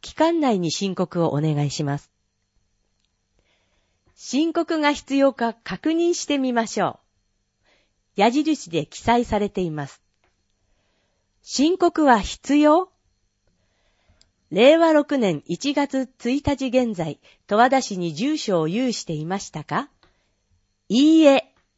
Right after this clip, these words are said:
矢印。十和田市に市県民税の申告をする必要はありません。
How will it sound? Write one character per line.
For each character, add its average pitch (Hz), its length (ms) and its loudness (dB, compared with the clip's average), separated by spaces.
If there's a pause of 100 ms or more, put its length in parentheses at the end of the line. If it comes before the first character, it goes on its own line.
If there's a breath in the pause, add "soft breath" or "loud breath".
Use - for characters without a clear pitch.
(260)
矢 180 180 2
印。 202 520 -8 (1200)
十 208 100 0
和 269 140 6
田 294 140 2
市 196 160 -8
に 165 340 -8
市 247 280 -4
県 247 300 0
民 262 200 -2
税 190 200 2
の 165 100 -2
申 233 220 -4
告 247 280 -2
を 240 80 0
す 240 140 -4
る 233 100 0
必 - 240 -8
要 254 220 4
は 233 240 0
あ 175 80 -4
り 254 120 0
ま 269 160 -2
せ 220 180 -2
ん。 - 80 -14